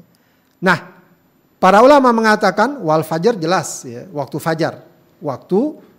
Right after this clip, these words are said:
masuknya waktu su-, waktu subuh, ya, dan itu jelas kemuliaan.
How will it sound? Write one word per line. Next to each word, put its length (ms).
masuknya 640
waktu 240
su-, 240
waktu 320
subuh, 320
ya, 240
dan 240
itu 160
jelas 560
kemuliaan. 480